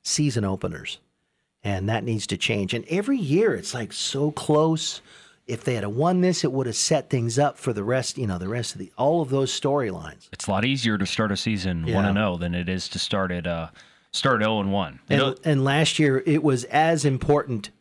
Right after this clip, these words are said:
Speaker 1: for Purdue, for them to win in their circles, as it was for Oregon State to win. They just had home field advantage.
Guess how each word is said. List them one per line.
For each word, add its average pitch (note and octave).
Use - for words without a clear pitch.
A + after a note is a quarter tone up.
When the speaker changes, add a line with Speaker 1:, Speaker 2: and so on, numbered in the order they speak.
Speaker 1:
for C#3
Purdue, C3+
for C3
them D3+
to D3+
win D3
in A#2
their D3
circles, -
as C3+
it C#3
was B2+
for C3
Oregon A#2
State G#2+
to -
win. D#2+
They A2
just G#2+
had G2
home F#2+
field F#2
advantage. G2